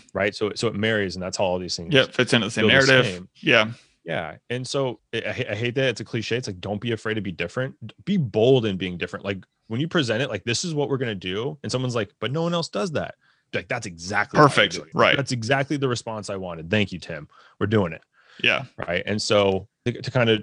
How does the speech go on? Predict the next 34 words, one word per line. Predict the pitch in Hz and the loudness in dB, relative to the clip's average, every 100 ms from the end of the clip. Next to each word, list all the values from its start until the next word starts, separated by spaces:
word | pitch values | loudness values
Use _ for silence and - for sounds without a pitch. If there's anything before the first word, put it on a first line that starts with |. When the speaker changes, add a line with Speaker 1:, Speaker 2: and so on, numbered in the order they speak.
| - | -2
Speaker 1:
to, | - 92 90 | -2 0 -2
to | 101 | -6
truncate | - 120 123 101 | 2 2 4 4
there, | 101 | 4
I'd | 92 | 2
say | - 95 | 2 0
one | 101 110 | 2 2
is | |
look | 98 101 | 2 2
at, | 104 90 _ - | 0 -4 _ -2
look | 117 | 0
at | 156 | 2
B | 117 | 2
two | 117 | 0
B, | 90 - | 0 0
look | 120 | 2
to | - | 2
B | 117 | 2
two | 113 87 | 2 2
C, | - 110 | 0 0
excuse | 85 98 85 | -2 -4 -4
me. | |
Look | 95 139 | -2 0
at | 180 | 0
what | 117 | 0
consumer | 101 92 117 110 | -2 -2 0 0
content | 92 87 85 85 82 | -2 -6 -6 -6 -4
does. | 78 80 101 | -4 -2 -2
Look | 139 | 0
at | |
the | 131 | 0
world's | 92 110 117 110 | 0 2 2 2
best | 92 90 87 | 0 0 0
content, | - 80 - 85 | -6 -10 -6 -6